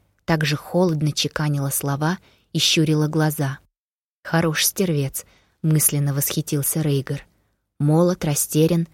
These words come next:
только пришел в себя, но уже готов защищать своих близких. "Ханарис Десалос". "Бабушка".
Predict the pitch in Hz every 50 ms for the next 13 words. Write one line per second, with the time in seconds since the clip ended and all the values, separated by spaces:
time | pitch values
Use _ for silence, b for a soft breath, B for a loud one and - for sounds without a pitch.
0 | b b b b b _ - 180 185 - 156 - - 151 143 - - 156 139 -
1 | - - - 147 135 139 143 165 196 - _ _ _ _ _ _ _ - 156 156
2 | 151 143 147 143 151 139 131 143 135 - - 151 160 160 165 151 - - 139 -
3 | - - 143 143 - - - 156 147 151 151 147 143 139 135 - - - - 147
4 | - - _ _ _ _ _ _ _ _ _ _ _ _ _ _ _ _ _ _
5 | _ _ _ _ _ - - 196 196 208 214 220 240 226 - 214 226 - - 170
6 | 147 131 127 123 - - - - - _ _ _ _ _ _ _ _ _ _ _
7 | _ _ _ _ _ _ _ _ _ _ - 147 156 156 143 135 139 - - -
8 | - - 156 156